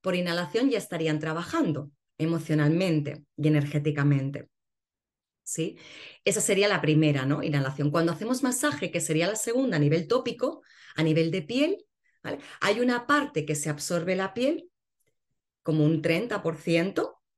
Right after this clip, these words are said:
¿vale? Es un, como, a diferencia de un aceite vegetal, aceite vegetal sería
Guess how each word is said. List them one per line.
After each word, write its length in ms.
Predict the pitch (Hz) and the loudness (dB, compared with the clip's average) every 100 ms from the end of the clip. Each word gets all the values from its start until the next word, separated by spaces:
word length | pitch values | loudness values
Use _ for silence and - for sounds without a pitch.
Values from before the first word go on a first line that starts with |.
| - | -12
¿vale? 220 | - - | -6 -4
Es 140 | 151 160 | 0 2
un, 300 | 160 156 - | 2 0 -2
como, 320 | 160 160 156 | 0 0 2
a 80 | 165 | 0
diferencia 440 | 160 190 214 269 | 0 -2 -2 2
de 60 | 269 | 2
un 80 | 254 | 0
aceite 420 | 247 254 247 240 | 0 -2 0 0
vegetal, 460 | 240 247 247 311 302 - - | 0 -4 -2 -2 -4 -14 -8
aceite 380 | 170 180 214 247 | -4 0 4 4
vegetal 420 | 240 240 240 262 | 4 0 -2 0
sería 500 | 262 190 180 180 165 | 0 0 0 0 -2